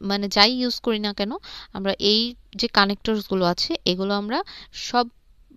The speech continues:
ধরনের রাইটিংয়ের ক্ষেত্রে আমরা ইউজ করতে পারবো, ঠিক আছে? আমরা বলতে পারি এটাকে একটা টেকনিক হিসেবে ধরে নিতে পারি। হ্যাঁ,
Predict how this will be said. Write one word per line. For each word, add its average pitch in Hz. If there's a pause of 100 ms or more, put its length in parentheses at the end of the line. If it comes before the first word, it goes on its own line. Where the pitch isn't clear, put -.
(220)
ধরনের 233 (120)
রাইটিংয়ের 208
ক্ষেত্রে -
আমরা 202
ইউজ 170
করতে -
পারবো, -
ঠিক -
আছে? - (420)
আমরা 226
বলতে 220
পারি 220
এটাকে 208
একটা 202
টেকনিক 240
হিসেবে 202
ধরে 175
নিতে 170
পারি। - (600)
হ্যাঁ, 254